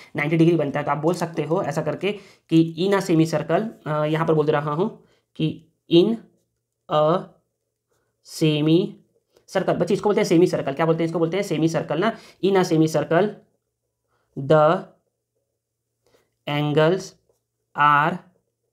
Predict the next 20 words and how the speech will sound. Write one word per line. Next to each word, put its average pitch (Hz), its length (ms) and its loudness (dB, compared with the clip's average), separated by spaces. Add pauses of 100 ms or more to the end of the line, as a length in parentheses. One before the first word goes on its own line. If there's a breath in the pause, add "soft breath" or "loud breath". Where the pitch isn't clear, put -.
(520)
right 143 640 0 (1300)
angles, 151 420 0 (300)
या 165 220 4
फिर 185 200 2
आप 160 200 0
इसको 170 220 0
दूसरे 170 400 0
वर्ड 175 180 4
में 165 120 -2
बोल 160 140 2
सकते 165 300 -2
हो 170 140 4 (540 loud breath)
ऐसा 151 160 0
करके 160 300 -2 (1200)
कि 160 140 2 (120)
angle 156 440 2 (640)
in 170 280 4
a 151 120 2 (1700)
semi 151 480 0 (1200)
circle, 151 580 0